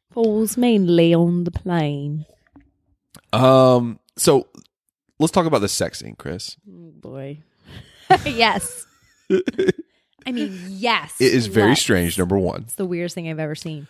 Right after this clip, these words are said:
Speaker 2: Number two, a little bit of, uh, I M D B trivia, uh, ahead of time. Apparently, a lot of people were just, like, passerbys during that. Like, um, this movie cost twelve million dollars to make. You know, they do a lot of crazy stuff. But there's a scene in the middle of the movie where,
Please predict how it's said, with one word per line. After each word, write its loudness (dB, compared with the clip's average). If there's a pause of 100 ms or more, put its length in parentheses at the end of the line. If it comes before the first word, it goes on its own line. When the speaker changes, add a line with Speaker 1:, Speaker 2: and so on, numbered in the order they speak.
(160)
Speaker 2:
Number 4
two, 6
a 0
little 6
bit 6
of, 2
uh, 0
I -2
M -2
D -2
B 0
trivia, 0 (100)
uh, -2
ahead 0
of -4
time. -4 (580)
Apparently, 0
a 4
lot 4
of 0
people 2
were 0
just, -6
like, 0
passerbys -4
during -6
that. -8 (960)
Like, -4
um, 0
this -2
movie 4
cost 2
twelve 4
million 0
dollars 2
to -6
make. -6 (640)
You -2
know, 2
they 2
do 4
a 6
lot 4
of -2
crazy 2
stuff. -6 (340)
But -2
there's 4
a -2
scene 0
in 2
the 2
middle 2
of 0
the 0
movie 2
where, 2